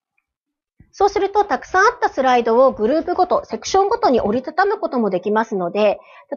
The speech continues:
例えば体験会のスライドだけ何か、えー、編集したいなとか確認したいなっていう時、この体験会だけを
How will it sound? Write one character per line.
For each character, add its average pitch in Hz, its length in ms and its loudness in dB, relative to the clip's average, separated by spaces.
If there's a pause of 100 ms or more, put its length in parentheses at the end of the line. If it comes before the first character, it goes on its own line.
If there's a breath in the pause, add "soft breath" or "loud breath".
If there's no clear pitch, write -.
例 415 80 2
え 440 40 2
ば 392 120 0
体 339 340 -2
験 403 280 0
会 392 260 2
の 381 100 4 (420)
ス - 140 -2
ラ 330 140 4
イ 339 40 0
ド 330 100 2
だ 330 120 2
け 320 300 2 (260 soft breath)
何 330 180 0
か、 202 240 -2 (240 loud breath)
え 190 160 -2
ー、 - 20 -4
編 220 240 0
集 220 160 2
し 220 80 -10
た 254 140 2
い 247 40 2
な 214 220 2
と 302 100 -6
か 175 220 -6 (240 soft breath)
確 214 200 -2
認 214 120 4
し 214 80 -4
た 262 120 2
い 233 60 -2
な 214 200 0
っ 214 60 -6
て 196 80 -4
い - 20 0
う 190 60 -4
時、 185 340 -8
こ 349 100 -10
の 349 80 -2
体 359 240 0
験 427 200 0
会 427 180 0
だ 415 100 2
け 453 140 -2
を 381 240 2